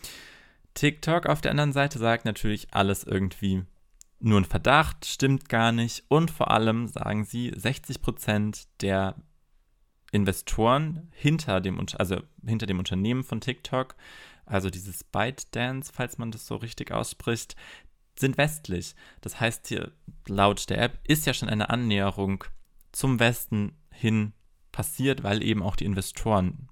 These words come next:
alle westlich sind. Genau, das ist jetzt so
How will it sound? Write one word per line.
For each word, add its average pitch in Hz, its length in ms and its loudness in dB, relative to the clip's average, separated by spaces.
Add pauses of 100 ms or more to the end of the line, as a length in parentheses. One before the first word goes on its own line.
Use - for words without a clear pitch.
alle 92 340 -2 (300)
westlich - 520 -10
sind. - 340 -12 (800)
Genau, - 320 -2 (220)
das 151 260 0
ist 151 160 -8
jetzt 139 200 -6
so 113 340 -2